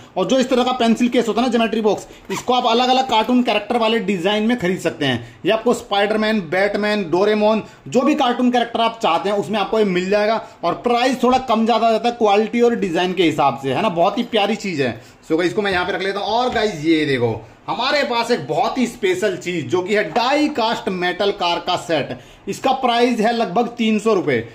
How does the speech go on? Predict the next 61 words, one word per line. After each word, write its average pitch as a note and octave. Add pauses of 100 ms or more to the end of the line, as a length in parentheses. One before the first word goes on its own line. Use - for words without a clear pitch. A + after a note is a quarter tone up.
(140)
है -
ना। A3
और G3
overall A3+
आप A3
देख G#3
सकते A3
हैं A3+
कैसा F#3+
ये G#3+
दिखाई F#3
देता F#3+
है। G#3+ (280)
यहाँ A3
पे A3+
डाई G#3
कास्ट A#3
super G#3
power G#3+
लिखा G#3+
हुआ A3+
है G#3+
और G3
कुछ A#3
इस A#3
तरह A3
की A#3
अलग-अलग A3+
design G3
वाली G3
गाड़ियां F3
हमें F3
इसके E3+
अंदर G3
देखने D#3
को F3
मिलती C3+
हैं, B2+ (200)
है F3+
ना। A3 (220)
यहाँ C#3+
भी A3
डाई F#3+
कास्ट G3+
लिखा G3+
हुआ G#3
है। G#3+ (240)
और E3
गाइस, G3
देखते G3
हैं A#3
थ्री A#3+
प्लस B3
एज G#3+
वाले A3+
बच्चे G#3+
इसको A#3
इस्तेमाल F#3
कर G3
सकते F#3+
हैं। A#3